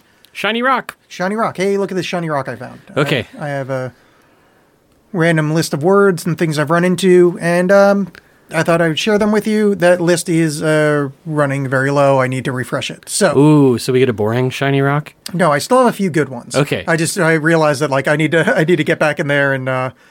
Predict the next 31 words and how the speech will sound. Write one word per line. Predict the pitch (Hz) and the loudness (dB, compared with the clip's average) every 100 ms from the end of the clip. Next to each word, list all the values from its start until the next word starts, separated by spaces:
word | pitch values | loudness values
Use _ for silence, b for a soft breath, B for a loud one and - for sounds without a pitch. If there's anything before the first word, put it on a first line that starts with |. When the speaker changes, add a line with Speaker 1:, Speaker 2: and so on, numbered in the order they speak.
| b _ | b _
Speaker 2:
put | 156 | -8
my, | 139 139 | -6 -6
put | 156 160 | -6 -6
my | 139 | -4
nose | 139 143 139 | -4 -4 -6
to | 147 | -8
the | 131 | -6
word | 143 143 | -6 -6
grindstone. | 135 131 131 - 147 135 131 | -6 -8 -8 -10 -12 -12 -8
Speaker 1:
When | 143 143 147 | -2 0 2
your | 143 | 2
list | 139 156 - | 2 0 0
starts | 147 143 | -2 -2
to | 139 | -2
get | 131 123 | -2 0
low, | 139 135 | 0 0
do | 123 110 | -2 -4
you | 120 135 | -2 0
pick | 139 156 143 - - | 0 0 0 -2 -8
the | 123 123 120 | -4 -2 -4
worst | 110 107 127 160 190 - - - | -6 -4 2 2 0 -6 -12 -16
shiny | - 175 170 170 | -6 -2 0 0
rock | 165 160 170 - _ _ _ _ _ _ - | -2 -4 -6 -16 _ _ _ _ _ _ -6
or | 127 123 123 | -2 0 0
the | 120 | -2
best | 110 123 - - | -4 -4 -6 -10
shiny | - 85 - | -12 -12 -14
rock? | - B B B B B B _ _ _ - | -18 B B B B B B _ _ _ -6
Speaker 2:
I'm | 196 | -2
gonna | 220 | 0
pis-, | 214 208 | 0 -2